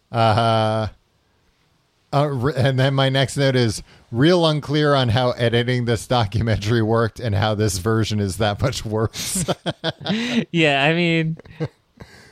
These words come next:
Speaker 1: Well, actually, I was unclear about how the editing worked. A, I was unclear how she was editing because this is before, you know, like
Speaker 2: She was doing it at work, um,
Speaker 1: Right.
Speaker 2: on the sly and at,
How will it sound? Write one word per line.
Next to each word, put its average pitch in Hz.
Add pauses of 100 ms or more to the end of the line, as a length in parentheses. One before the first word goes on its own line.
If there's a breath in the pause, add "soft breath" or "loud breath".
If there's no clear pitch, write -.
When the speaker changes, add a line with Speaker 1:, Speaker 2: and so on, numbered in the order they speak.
(600 loud breath)
Speaker 1:
Well, 214
actually, 214
I 170
was 185
unclear 202
about 180
how 165
the 131
editing 160
worked. 113 (300 loud breath)
A, 220
I 214
was 180
unclear 170
how 143
she 135
was 170
editing 180
because 123
this 120
is 117
before, 113
you 98
know, 95
like 87
Speaker 2:
She 180
was 160
doing 160
it 165
at 143
work, 139
um, 117
Speaker 1:
Right. 139
Speaker 2:
on 139
the 135
sly 156
and 117
at, 143